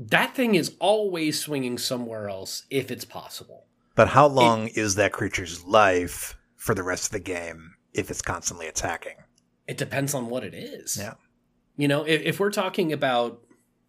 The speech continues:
Speaker 1: uh, you know, uh, give me something. Uh, s-, we're talking about a seven seven. You know what I mean? Like,
Speaker 2: And then
Speaker 1: there's
Speaker 2: it becomes
Speaker 1: things that
Speaker 2: a
Speaker 1: a seven
Speaker 2: nine nine.
Speaker 1: Yeah.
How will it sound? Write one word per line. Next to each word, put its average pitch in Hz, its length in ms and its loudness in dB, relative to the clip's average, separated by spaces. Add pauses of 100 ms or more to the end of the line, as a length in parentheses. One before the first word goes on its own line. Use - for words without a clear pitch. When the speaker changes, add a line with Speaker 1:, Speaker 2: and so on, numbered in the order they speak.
(2250)
Speaker 1:
uh, 139 160 -4
you 135 100 -4
know, 113 200 -6
uh, 117 800 -2 (460)
give 117 140 -12
me 104 80 -8
something. 95 380 -8
Uh, 113 200 -6
s-, - 320 -4
we're 208 120 -4
talking 226 260 -4
about 127 240 -2
a 107 440 -4 (280)
seven 131 720 -2
seven. 107 600 -6 (340)
You 139 100 0
know 143 80 0
what 139 100 0
I 131 60 -4
mean? 139 320 -2
Like, 123 220 -2
Speaker 2:
And - 80 -20 (520)
then 120 60 -8
Speaker 1:
there's 233 220 6
Speaker 2:
it - 40 2
becomes 196 200 4
Speaker 1:
things - 20 -2
that 127 80 2
Speaker 2:
a 113 100 -2
Speaker 1:
a - 40 -2
seven 139 200 2
Speaker 2:
nine 87 100 -2
nine. 87 80 -8 (440)
Speaker 1:
Yeah. 214 440 0